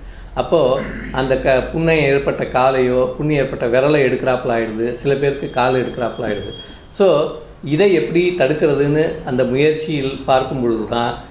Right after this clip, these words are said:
அ, அவங்களுடைய, அ, ஸ்டெம் செல்ஸையோ, உடம்புல இருந்து இருக்கக்கூடிய ஸ்டெம் செல்ஸையோ, அல்லது அவங்களுடைய ரத்தத்திலிருந்து எடுக்கக்கூடிய, அ, பிளேட்லெட் ரிச் பிளாஸ்மாவையோ பயன்படுத்தி அந்த,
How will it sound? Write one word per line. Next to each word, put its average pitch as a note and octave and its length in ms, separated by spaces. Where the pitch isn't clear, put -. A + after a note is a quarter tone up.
அ, C3+ 60
அவங்களுடைய, D#3+ 560
அ, C#3 40
ஸ்டெம் B2+ 520
செல்ஸையோ, A#2+ 520
உடம்புல C#3+ 180
இருந்து C3+ 360
இருக்கக்கூடிய A#2+ 480
ஸ்டெம் B2+ 240
செல்ஸையோ, A#2+ 280
அல்லது C#3 400
அவங்களுடைய B2+ 560
ரத்தத்திலிருந்து C3+ 640
எடுக்கக்கூடிய, A#2+ 580
அ, - 640
பிளேட்லெட் C#3+ 400
ரிச் A#2+ 260
பிளாஸ்மாவையோ A2+ 720
பயன்படுத்தி B2 840
அந்த, B2+ 600